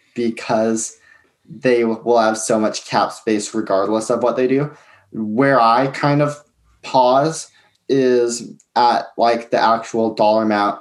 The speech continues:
amount in terms of just John Collins as a player and getting decent value on that particular player. Because if John Collins really sticks to his gun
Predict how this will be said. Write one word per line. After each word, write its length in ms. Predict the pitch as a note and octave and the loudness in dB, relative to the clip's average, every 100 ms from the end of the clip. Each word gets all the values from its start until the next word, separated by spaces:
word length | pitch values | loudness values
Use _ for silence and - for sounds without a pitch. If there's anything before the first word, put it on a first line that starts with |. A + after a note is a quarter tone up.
| _ | _
amount 400 | A#2+ A2 G#2+ - | -2 0 0 -2
in 140 | B2+ A#2 | -4 -2
terms 260 | B2+ A2+ | -2 0
of 140 | A#2 A2+ | -2 -2
just 260 | G#2+ - _ _ _ _ - | -4 -4 _ _ _ _ 0
John 280 | A#2 A2+ | 0 2
Collins 400 | A2 A#2+ A2+ G#2+ | 0 0 0 0
as 120 | A2 G#2+ | -2 -4
a 60 | |
player 340 | - - A2 G#2+ | -6 -2 0 0
and 140 | A2 | -2
getting 300 | G#2+ G#2+ G2+ | 0 -2 -2
decent 580 | - A#2 A2 A2 F#2+ D#2+ | -4 -4 -2 -4 -6 -4
value 560 | G2+ G2 G#2 G#2 G#2+ G2+ | 0 0 0 0 -2 0
on 260 | G2 G#2 G2+ | -2 0 -2
that 360 | F2 - - | -2 -4 -10
particular 640 | - A2 - G2 - G#2 G2 | -4 -4 -4 -6 -4 -2 -4
player. 520 | - F#2+ G2 A#2 - _ _ _ | -2 0 0 -2 -10 _ _ _
Because 340 | B2+ B2+ C3 B2 | -2 0 0 0
if 140 | C3 | 0
John 260 | B2 C3 C#3 | 0 2 2
Collins 320 | C3+ C#3 C3+ | 2 2 2
really 220 | A#2 A#2+ | 0 0
sticks 400 | A#2+ - A#2 - | -2 -4 -4 -2
to 140 | - A2+ | -2 -2
his 140 | G#2 | -2
gun 440 | - F#2+ G#2+ A2 | -2 0 0 -4